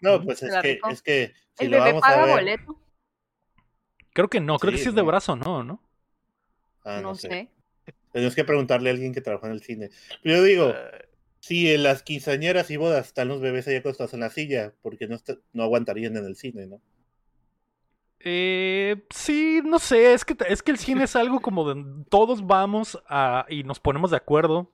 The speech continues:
Speaker 2: para ver lo mismo al mismo tiempo, de la mejor forma posible.
Speaker 1: No, no, no, no, no digo eso, me
Speaker 2: Y
Speaker 1: refiero
Speaker 2: una
Speaker 1: al
Speaker 2: fie-, y
Speaker 1: bebé.
Speaker 2: una fiesta es como que, pues, X.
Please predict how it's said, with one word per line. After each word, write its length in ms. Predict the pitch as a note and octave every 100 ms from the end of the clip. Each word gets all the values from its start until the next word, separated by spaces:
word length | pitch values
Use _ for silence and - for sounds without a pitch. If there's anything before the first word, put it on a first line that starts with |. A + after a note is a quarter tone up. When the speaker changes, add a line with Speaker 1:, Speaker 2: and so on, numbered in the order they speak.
| -
Speaker 2:
para 220 | C3 A#2
ver 300 | C3 C3+ C#3+
lo 140 | D3+
mismo 320 | C#3 D3+ D3+
al 80 | C#3+
mismo 260 | C3+ C3+ C3
tiempo, 420 | - C3 B2+ D#3+ - _
de 80 | A2+
la 80 | A#2+
mejor 280 | A#2 - A#2+
forma 260 | C3+ C3
posible. 360 | A#2+ - B2+ D3+
Speaker 1:
No, 80 | A3 G#3+ G3+
no, 80 |
no, 220 | E3+ G3+ E3+
no, 160 | E3+
no 140 | D#3+ E3
digo 240 | F#3 F#3
eso, 260 | F3+ D3 A#2
me 100 | B2+
Speaker 2:
Y 20 |
Speaker 1:
refiero 220 | A#2 C#3+
Speaker 2:
una 100 | E3
Speaker 1:
al 100 | F3
Speaker 2:
fie-, 160 | D3+ G#2+
y 20 |
Speaker 1:
bebé. 120 | A#2+ E3+
Speaker 2:
una 120 | G#3
fiesta 360 | - G3 G3 G3
es 60 | -
como 260 | F3+ D#3
que, 320 | C#3+ A#2+ A#2 A2 A2+
pues, 380 | A2 - -
X. 420 | C3 B2+ - _